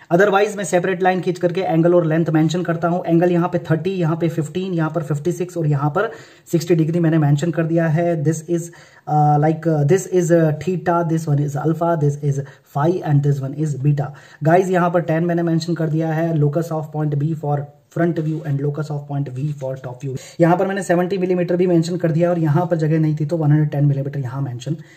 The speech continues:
कर दिया है। Distance between of end projector and distance between of traces, ठीक है दोस्तों। तो finally question आपका complete हो जाता है कुछ इस तरह से। Diagram काफ़ी बड़ा चला गया है because एच और एचटी यहाँ है, जबकि वी और वीटी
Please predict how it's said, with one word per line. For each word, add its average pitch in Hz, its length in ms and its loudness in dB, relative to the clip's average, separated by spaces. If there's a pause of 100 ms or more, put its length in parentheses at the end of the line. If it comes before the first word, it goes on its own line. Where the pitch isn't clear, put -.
(200)
कर 127 100 -6
दिया 127 240 -6
है। 135 220 -2 (300)
Distance 147 300 2
between 156 260 2
of 147 200 0
end 156 180 -2
projector 165 380 -4 (100)
and 143 180 0
distance 143 380 -2
between 131 260 -6
of 165 220 -6
traces, 151 600 0 (540)
ठीक - 140 -4
है 180 60 4
दोस्तों। 147 280 -2
तो 151 180 -6
finally 160 400 0
question 156 260 -2
आपका 147 200 -2
complete 147 360 -2
हो 147 60 0
जाता 143 240 -2
है 143 180 -2
कुछ 143 340 -6
इस 165 220 -2
तरह 139 240 2
से। - 140 -2 (500)
Diagram 156 260 4
काफ़ी 156 320 -2
बड़ा 165 200 4
चला 160 240 0
गया 156 200 0
है 156 140 2
because 147 360 -2
एच 151 180 -2
और 156 120 0
एचटी 147 320 -4
यहाँ 156 260 2
है, 160 120 0
जबकि 143 300 -2
वी 165 400 -2 (520)
और 175 420 4
वीटी 170 560 0